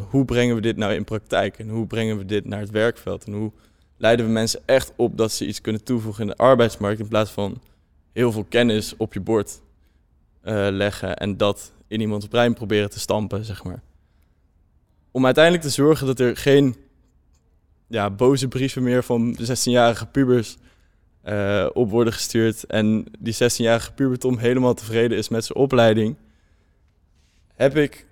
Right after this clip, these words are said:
het Pubermanifest opgesteld. En nog één keer om samen te vatten, het Pubermanifest houdt in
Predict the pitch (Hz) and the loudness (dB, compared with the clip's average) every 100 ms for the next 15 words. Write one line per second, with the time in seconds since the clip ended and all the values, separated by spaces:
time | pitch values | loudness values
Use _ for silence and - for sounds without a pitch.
0 | _ _ _ _ _ 110 - 113 104 101 | _ _ _ _ _ -10 -4 -2 0 0
1 | 101 - 98 - 92 - - 92 - _ | -2 -4 -8 -8 -12 -12 -12 -14 -16 _
2 | _ _ _ _ _ _ _ _ 104 117 | _ _ _ _ _ _ _ _ -2 -2
3 | - 139 147 135 123 - 107 101 127 135 | 2 2 4 2 2 2 -2 0 4 4
4 | 139 120 123 117 113 113 - _ _ _ | 4 0 -2 -2 0 -2 -6 _ _ _
5 | _ - - 156 165 160 143 131 127 127 | _ -20 -4 0 2 4 2 2 2 0
6 | 113 107 - 117 113 | 0 -4 -2 -2 -2